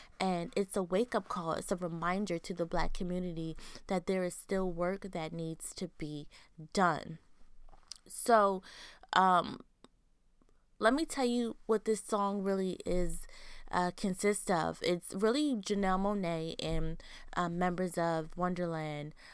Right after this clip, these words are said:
uh, shouting out the names of various Black people who were murdered by the police or other members of the non-Black community.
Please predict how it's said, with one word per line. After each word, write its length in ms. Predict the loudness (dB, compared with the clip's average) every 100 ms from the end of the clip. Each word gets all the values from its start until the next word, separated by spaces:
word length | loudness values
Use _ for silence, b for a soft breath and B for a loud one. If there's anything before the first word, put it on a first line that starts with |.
| B B -4
uh, 360 | -2 -2 -4 -6 -6
shouting 560 | 0 4 6 6 6 4
out 200 | 4 4
the 100 | 0
names 500 | 0 0 -2 -4 -6 -2
of 220 | -2 0
various 500 | 0 0 0 -2 -2
Black 260 | -4 -2
people 580 | -2 -2 -2 0 0 -2 B B B B
who 220 | 0 2 2
were 400 | 2 0 0 -2
murdered 500 | -4 0 2 2 0 2
by 200 | 2 2
the 80 |
police 720 | 2 6 6 6 2 0 -4 -14 B B 0
or 280 | 2 4 2 4
other 260 | 4 4
members 580 | 2 0 0 -2 -4 -4
of 180 | -6 -4
the 100 | -4
non-Black 800 | -2 -2 -4 -4 -4 -4 -8 -12
community. 640 | -4 0 0 -2 -4 -8